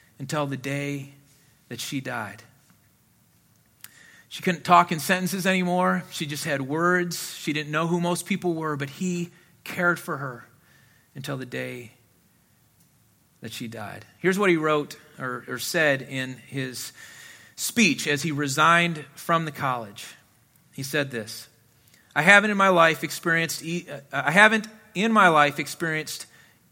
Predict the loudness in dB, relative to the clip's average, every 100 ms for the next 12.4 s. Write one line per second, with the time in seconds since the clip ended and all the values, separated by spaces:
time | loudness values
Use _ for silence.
0 | -6 0 0 0 -4 -4 -2 -2 -2 -8
1 | -8 -2 -2 -4 -10 -10 -8 -6 -2 -2
2 | -2 -8 -8 -8 -8 -6 -6 -8 -8 -4
3 | -4 -2 -2 -2 -6 -10 -10 -12 -10 -8
4 | -8 -10 -12 -16 -18 -20 _ _ _ _
5 | _ _ _ -2 0 2 0 0 -2 -2
6 | -2 -4 -4 -8 -6 -2 0 0 -2 -8
7 | -4 -2 -2 -6 -10 -16 -20 -4 0 2
8 | 6 6 6 4 4 4 -2 0 -2 -2
9 | -6 -12 -12 -18 _ _ _ _ _ _
10 | _ _ -4 0 4 4 4 -4 -10 _
11 | _ _ -14 0 0 2 -2 -4 -4 -4
12 | -4 -8 -12